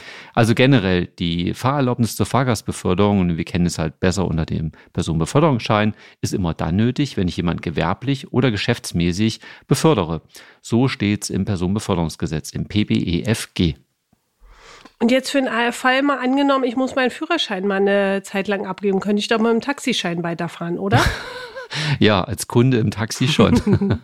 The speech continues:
Speaker 1: <laughs> Aber nicht mit dem Taxi. Nein, das geht natürlich nicht. Also du kannst dann nicht als Taxifahrer oder Chauffeur unterwegs sein. Wenn der Führerschein weg ist, dann ist auch der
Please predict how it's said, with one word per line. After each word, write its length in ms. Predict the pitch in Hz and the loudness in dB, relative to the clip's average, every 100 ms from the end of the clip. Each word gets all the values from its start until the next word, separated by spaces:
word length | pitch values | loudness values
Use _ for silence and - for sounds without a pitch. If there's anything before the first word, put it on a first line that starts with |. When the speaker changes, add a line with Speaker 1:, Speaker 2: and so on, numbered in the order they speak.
| - 320 330 | -4 0 2
Speaker 1:
<laughs> 240 | 214 - | 2 2
Aber 340 | 165 180 131 - 123 | 2 2 2 0 0
nicht 260 | 123 - 208 190 | -2 0 0 0
mit 160 | 95 98 | 0 0
dem 100 | 90 | 0
Taxi. 460 | 92 92 - 82 - 143 160 - | 0 -2 -4 -6 -4 -2 -2 -2
Nein, 240 | - 92 | -6 -4
das 160 | - - | -6 -4
geht 140 | 95 | -2
natürlich 320 | 90 82 85 92 | -2 -2 -4 -4
nicht. 120 | 92 | -4
Also 140 | 80 | -4
du 40 | 82 | -2
kannst 280 | 92 - | -2 0
dann 140 | 98 92 | 0 2
nicht 180 | 104 98 | 2 -2
als 180 | - | -4
Taxifahrer 640 | - 90 - 87 - 90 92 | -4 -6 -4 -4 -2 0 0
oder 120 | 85 | -2
Chauffeur 340 | - - 104 | -4 -6 -2
unterwegs 440 | 95 82 78 80 - | 0 0 -2 -4 -2
sein. 260 | 87 87 - - - - - | 0 -2 -6 -16 -20 -20 -4
Wenn 160 | 87 87 | -2 0
der 180 | 82 82 | 0 0
Führerschein 520 | - 113 113 104 92 | 4 4 4 0 -2
weg 180 | 92 98 | -2 -2
ist, 320 | 98 - - | -2 -4 -6
dann 100 | 80 | -2
ist 180 | 82 - | -4 -4
auch 220 | 95 92 | -6 -4
der 400 | - 87 107 | 0 2 2